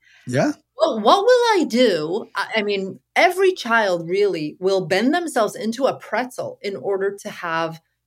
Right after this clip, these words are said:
Speaker 2: connection and attention from their parents. So
Speaker 1: Mm-hmm.
Speaker 2: if I have to be the best at baseball because that is why my dad spends time on Saturday, he co-, he coaches the games, he comes to the games, he's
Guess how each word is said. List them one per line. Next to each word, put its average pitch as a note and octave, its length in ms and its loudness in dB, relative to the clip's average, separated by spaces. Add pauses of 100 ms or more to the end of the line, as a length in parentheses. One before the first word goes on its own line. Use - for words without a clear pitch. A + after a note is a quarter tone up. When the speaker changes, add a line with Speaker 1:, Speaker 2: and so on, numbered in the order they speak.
Speaker 2:
connection F3 760 -6
and E3+ 140 -8
attention E3+ 540 -8
from D#3+ 280 -8
their D#3 140 -8
parents. F#3+ 520 -10 (360)
So G#3 240 4
Speaker 1:
Mm-hmm. G3+ 100 0
Speaker 2:
if G#3+ 100 0 (240)
I B3 80 2
have D4+ 260 -2
to D4+ 100 -6
be A3 380 -4 (260)
the F#3 160 0
best F3 500 -2 (100)
at F#3 220 -4
baseball E3+ 720 -2 (280)
because G3 400 -4 (120)
that F#3 340 2
is G3 220 -6
why F3+ 360 0
my F3 220 -2
dad E3+ 520 0
spends G3+ 500 -4
time A3 480 -2
on F#3 300 -4
Saturday, G#3+ 600 0
he G3+ 140 -6
co-, - 240 -12
he F#3 140 -4
coaches A#3+ 520 0
the A3+ 80 0
games, G3+ 400 -4
he F#3 120 -6
comes G#3+ 360 -4
to A#3 120 -2
the A3+ 80 -2
games, F#3 520 -4
he's F3 280 -10